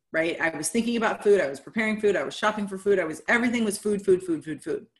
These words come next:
And after surgery, that all went away.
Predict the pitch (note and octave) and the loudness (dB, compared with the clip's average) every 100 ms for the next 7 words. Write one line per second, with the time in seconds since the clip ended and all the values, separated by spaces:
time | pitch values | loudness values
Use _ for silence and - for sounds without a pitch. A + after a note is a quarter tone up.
0 | _ _ _ _ _ _ _ _ _ G3 | _ _ _ _ _ _ _ _ _ 4
1 | G3+ F3+ E3+ - - F#3 G3 A#3+ D#4+ D#4+ | 6 4 0 -6 2 2 4 0 2 2
2 | C4 A3+ A3 G#3+ A3+ - - - _ _ | 2 2 2 0 -4 -8 -14 -14 _ _
3 | _ _ E3 D#3+ E3 E3 D#3+ D#3 D3 C#3 | _ _ -6 2 4 4 4 2 -2 -4
4 | - - - | -6 -8 -12